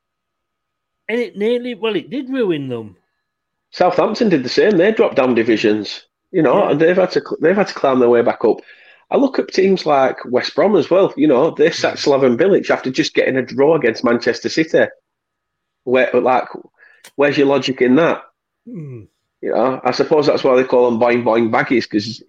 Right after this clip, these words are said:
Speaker 2: maybe he got a draw against City and they thought, "Shit, we might stay up."
Speaker 1: Yeah.
Speaker 2: Um, <laughs> but the, but the thing is, as I say, going back to Mel Morris, he's tried to do it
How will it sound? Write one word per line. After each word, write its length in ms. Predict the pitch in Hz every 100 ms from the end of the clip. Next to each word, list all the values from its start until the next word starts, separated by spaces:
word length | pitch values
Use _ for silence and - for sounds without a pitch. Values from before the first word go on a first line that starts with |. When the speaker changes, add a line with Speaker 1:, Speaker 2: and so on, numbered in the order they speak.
| - -
Speaker 2:
maybe 280 | 127 127
he 60 | 123
got 160 | 123 -
a 20 |
draw 180 | - 117
against 260 | 117 113 -
City 240 | 127 123
and 80 | 107
they 80 | 107
thought, 280 | 120 107 -
"Shit, 180 | 147 -
we 60 |
might 220 | 120 123 -
stay 180 | 104 131
up." 200 | 147 - _ _ _ _ _ -
Speaker 1:
Yeah. 420 | 123 123 123 135
Speaker 2:
Um, 120 | 135
<laughs> 920 | 135 - 165 - - - 156 - _ -
but 240 | 156 175
the, 360 | 170 - - -
but 180 | 170 208
the 60 | 202
thing 220 | 254 240
is, 180 | 170 156
as 320 | 156 156 170
I 40 |
say, 460 | 160 139 131 117 - -
going 200 | 175 151
back 140 | 139
to 100 | 135
Mel 180 | 123 117
Morris, 500 | 113 107 113 101 - - _ _ -
he's 120 | 123
tried 300 | - 170 165
to 100 | 139
do 200 | 131 120
it 220 | 107 110